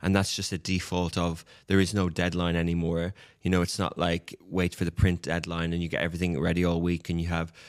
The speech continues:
ten editors to check copy before it goes out. Like,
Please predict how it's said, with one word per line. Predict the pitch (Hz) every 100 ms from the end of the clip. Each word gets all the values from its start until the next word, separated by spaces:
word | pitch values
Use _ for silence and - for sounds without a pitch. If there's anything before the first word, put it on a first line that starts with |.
| - _
ten | - 92
editors | 87 85 87 82 78
to | -
check | - 87 85
copy | - 85 -
before | 82 82 90 82
it |
goes | - 85 82
out. | 85 76 - -
Like, | 90 90